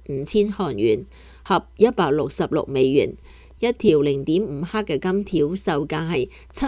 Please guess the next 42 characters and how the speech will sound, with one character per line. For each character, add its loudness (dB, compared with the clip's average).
萬 -4
七 -2
千 0
韓 -4
元， 4
合 -2
為 -2
五 -4
十 0
六 0
美 -2
元。 2
呢 6
啲 4
迷 2
你 4
金 0
條 4
可 -2
以 0
按 -4
客 -4
人 -6
要 8
求 0
設 -2
計， 0
例 2
如 -6
刻 0
寫 0
生 -2
日 -2
祝 0
福 -2
等， -4
因 2
此 2
非 4
常 -2
搶 -4
手。 0